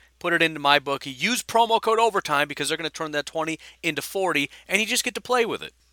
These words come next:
"I didn't win." Yeah, but you had a fun time betting on games, right? It gives you a, that extra rooting interest, you know?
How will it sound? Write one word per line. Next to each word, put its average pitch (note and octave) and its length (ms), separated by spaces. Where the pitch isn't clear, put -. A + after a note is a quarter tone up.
"I D#3+ 160
didn't F3 220
win." C#3+ 280
Yeah, A#3 220
but - 160
you F3+ 60
had D#3+ 60
a C3 60
fun F3 480
time D#3+ 280
betting D3+ 260
on C#3+ 160
games, D3 480
right? D#3 160
It - 80
gives E3+ 180
you E3+ 120
a, C#3+ 40
that C#3 500
extra - 360
rooting D3 360
interest, E3+ 420
you D#3+ 60
know? F3+ 200